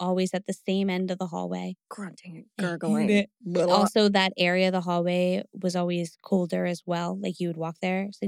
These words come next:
Speaker 2: Of course
Speaker 1: significantly
Speaker 2: it was.
Speaker 1: colder. And the police would mention that in, like, in their reports that they could, like, sense different, like,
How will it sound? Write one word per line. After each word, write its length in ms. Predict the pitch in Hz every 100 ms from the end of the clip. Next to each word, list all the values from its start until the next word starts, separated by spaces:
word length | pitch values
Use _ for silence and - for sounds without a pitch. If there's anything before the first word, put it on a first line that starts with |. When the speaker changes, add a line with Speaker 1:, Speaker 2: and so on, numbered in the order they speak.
| 190
Speaker 2:
Of 60 | 175
course 180 | 220
Speaker 1:
significantly 60 | 190
Speaker 2:
it 80 | 196
was. 260 | 196 196 226
Speaker 1:
colder. 80 | 254 _ _ _
And 80 | 208
the 60 | 196
police 380 | - 202 196
would 120 | 190 180
mention 340 | 170 165 185
that 220 | 175 -
in, 100 | -
like, 200 | 170 165
in 100 | 180
their 140 | 175 165
reports 500 | 165 - 185 175 -
that 120 | 196
they 140 | -
could, 240 | 180 180 180
like, 140 | 180
sense 340 | - 175 175 -
different, 320 | 175 165 160
like, 220 | 165 165